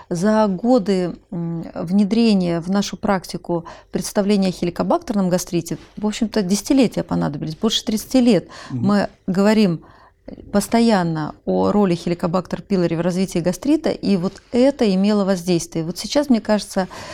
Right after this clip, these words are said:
Speaker 1: а, так как концепция хеликобактерного гастрита уже принята, а, необходимо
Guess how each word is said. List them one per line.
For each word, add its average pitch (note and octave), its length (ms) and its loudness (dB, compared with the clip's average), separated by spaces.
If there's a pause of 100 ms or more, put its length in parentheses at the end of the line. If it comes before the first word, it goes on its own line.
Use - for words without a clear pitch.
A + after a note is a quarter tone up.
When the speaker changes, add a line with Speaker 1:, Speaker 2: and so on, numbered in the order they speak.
(160)
Speaker 1:
а, F3 280 -2
так G3+ 160 0
как G3+ 140 -2
концепция G#3 580 0
хеликобактерного F3+ 760 -4
гастрита F#3 380 -6
уже F3 160 -4
принята, F#3+ 540 0 (500)
а, E3+ 200 -6 (100)
необходимо G3+ 840 2